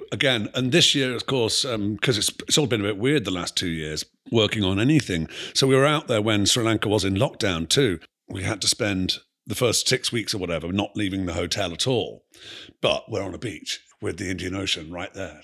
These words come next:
constant twenty-seven degrees. Um, the food's really good in, in the hotel. And all the actors were coming into the hotel. So there was plenty of people.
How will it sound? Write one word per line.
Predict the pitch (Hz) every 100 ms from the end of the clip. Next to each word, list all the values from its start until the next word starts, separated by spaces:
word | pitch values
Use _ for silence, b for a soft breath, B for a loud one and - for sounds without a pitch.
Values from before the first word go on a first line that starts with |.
| -
constant | - 87 - -
twenty-seven | - 95 82 87 85
degrees. | 82 98 92 76 - B B B -
Um, | 92 92
the | 95
food's | - 135 95 101
really | 95
good | 98 131 82
in, | 78 78 -
in | 92
the | 85
hotel. | 78 76 87 76 b -
And | 156
all | 156
the | 139 -
actors | 131 139 - 123 95
were |
coming | 90 110 104
into | 90 95
the |
hotel. | 85 85 95 87 78 B B B B
So | - 135
there |
was | 135
plenty | - 143 147 147
of | 120
people. | - 131 131 110